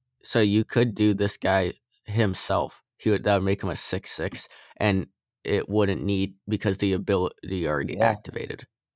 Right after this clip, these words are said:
Speaker 1: So
Speaker 2: Exactly. That's, that would be smart.
Speaker 1: Yeah.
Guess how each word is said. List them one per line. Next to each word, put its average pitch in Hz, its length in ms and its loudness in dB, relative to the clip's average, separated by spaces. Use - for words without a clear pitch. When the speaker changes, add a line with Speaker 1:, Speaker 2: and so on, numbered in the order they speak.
Speaker 1:
So - 220 -6
Speaker 2:
Exactly. 98 580 -4
That's, 95 380 -4
that - 140 2
would 95 140 -6
be - 100 -6
smart. - 460 2
Speaker 1:
Yeah. 110 200 -4